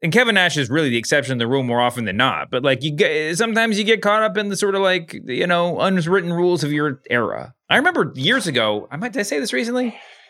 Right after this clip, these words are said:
This is, this must be, uh, maybe over a decade ago, dude, when I was on Cheap Heat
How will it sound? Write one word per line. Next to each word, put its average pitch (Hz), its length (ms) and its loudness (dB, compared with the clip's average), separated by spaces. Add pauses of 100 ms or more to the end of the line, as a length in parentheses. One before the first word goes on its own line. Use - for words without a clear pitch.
(180)
This - 180 2
is, 160 140 4
this 220 180 4
must 214 240 0
be, 131 180 -6 (140)
uh, 139 140 -2 (140)
maybe 202 340 2
over 160 200 2
a 117 60 2
decade 165 400 2
ago, 98 320 0
dude, 147 160 0
when 160 140 2
I 160 60 4
was 135 200 -2
on 151 200 2
Cheap 175 240 0
Heat 185 280 2